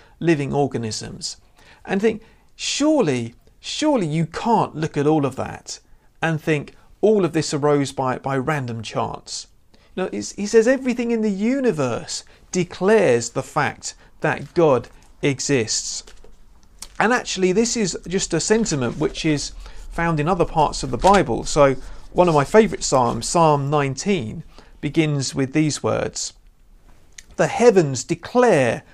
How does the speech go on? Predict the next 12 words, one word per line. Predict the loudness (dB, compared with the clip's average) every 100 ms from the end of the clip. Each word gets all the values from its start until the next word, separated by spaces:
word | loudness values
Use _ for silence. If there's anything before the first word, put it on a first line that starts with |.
| -10
the | -8
glory | 0 4 4 4
of | 0 0
God. | -2 -2 -8 -20 _ _ _ _ -4
The | -2
skies | -2 2 4 4 0 -4
proclaim | -6 -8 0 2 2 0 -4
the | -6
work | 0 0 0 -6 -4
of | -4 -2
his | -8 -8 -8
hands." | -8 -8 -10 -14 -14 -14